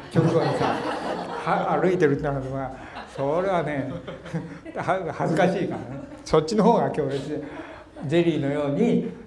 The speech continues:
なんていうか、あの、た-、あの、なんていうか、こう、ね、あの、急にその、なんか、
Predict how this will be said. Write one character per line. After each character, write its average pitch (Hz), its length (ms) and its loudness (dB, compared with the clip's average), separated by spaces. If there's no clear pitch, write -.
な 147 140 -4
ん 131 40 -8
て 139 60 -2
い 135 40 -2
う 131 40 -6
か、 131 200 -4
あ - 20 -6
の、 131 760 -4
た-、 156 100 -2
あ 127 60 -2
の、 127 140 -8
な 131 140 -6
ん 123 40 -6
て 135 80 -8
い - 40 -10
う - 20 -10
か、 117 80 -6
こ 117 500 -8
う、 - 20 -6
ね、 180 340 0
あ 147 80 -6
の、 131 380 -6
急 147 200 0
に 139 300 -2
そ - 140 -10
の、 120 460 -8
な 127 80 -10
ん 127 60 -12
か、 120 260 -14